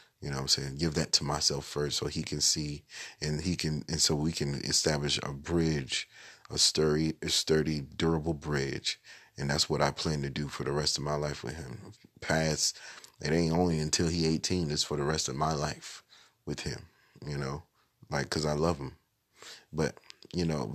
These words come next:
be a, be, like, be, you, I'm not saying you gotta be walk, like, all holy and stuff. You know what I'm saying? Like, a lot of people think because you, you, you are spiritual that you have to be just walking, you know, like,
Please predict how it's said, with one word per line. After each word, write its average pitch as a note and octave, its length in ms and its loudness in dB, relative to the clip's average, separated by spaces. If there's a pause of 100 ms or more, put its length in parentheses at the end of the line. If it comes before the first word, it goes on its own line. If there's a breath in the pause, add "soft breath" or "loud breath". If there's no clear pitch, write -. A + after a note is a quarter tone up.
(220)
be G#2+ 220 8
a, A2 80 12
be, E2 360 2
like, D#2+ 320 2
be, G2 380 2 (100)
you, F#2 340 2
I'm G2+ 120 4
not A#2+ 140 2
saying G2 200 4
you F#2+ 60 2
gotta F2+ 200 6
be F2 140 2
walk, D2+ 300 2
like, D#2+ 220 0
all E2 200 2
holy F#2 440 0
and D2 120 -4
stuff. - 340 -2 (460 loud breath)
You G#2 80 4
know G#2+ 60 10
what G#2 60 8
I'm G2+ 40 6
saying? G2+ 200 8
Like, F#2+ 140 8
a F#2 40 6
lot F#2+ 160 8
of F#2+ 60 6
people F#2 200 2
think E2 340 0
because E2 400 2
you, E2+ 280 -4
you, D#2 360 0
you E2 440 0
are C#2 240 0
spiritual E2+ 560 2
that C#2+ 240 0
you D#2+ 80 2
have D#2+ 120 2
to C#2+ 100 -4
be C#2+ 300 -6 (420 loud breath)
just - 380 4 (140)
walking, D2+ 400 2
you F#2+ 80 4
know, G2 60 8
like, E2+ 160 4